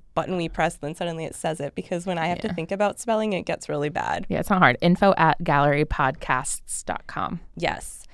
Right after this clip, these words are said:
Speaker 1: Okay. And so this week we have a lot of stuff going on.
Speaker 2: Yeah.
Speaker 1: Um, Meghan and Harry went to the theater.
Speaker 2: They went outside. They're back.
Speaker 1: They're back.
Speaker 2: Woo.
Speaker 1: And we have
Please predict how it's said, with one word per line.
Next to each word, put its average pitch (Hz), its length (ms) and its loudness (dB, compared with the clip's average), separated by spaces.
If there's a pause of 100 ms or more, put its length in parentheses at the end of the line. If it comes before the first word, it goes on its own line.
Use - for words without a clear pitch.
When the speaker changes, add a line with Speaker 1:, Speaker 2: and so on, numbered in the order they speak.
(220)
Speaker 1:
Okay. 233 440 0
And 196 300 2
so 208 220 -2
this 247 280 0
week 202 240 -4 (100)
we 165 340 -8 (200)
have 175 220 -6
a 170 60 0
lot 175 220 2
of 190 100 -2
stuff - 300 -6
going 160 340 -2
on. 160 340 0
Speaker 2:
Yeah. - 260 -4
Speaker 1:
Um, 175 220 -2 (140)
Meghan 190 360 0
and 214 160 -2
Harry 170 500 -4
went 160 300 -8
to 170 100 -10
the 165 100 -8 (180)
theater. 151 480 0
Speaker 2:
They 247 100 6
went 262 160 6
outside. 285 560 2
They're 196 120 4
back. 202 560 0
Speaker 1:
They're 269 200 2
back. 214 440 4 (120)
Speaker 2:
Woo. 427 240 6 (120)
Speaker 1:
And 233 400 6 (200)
we 220 100 2
have 247 260 4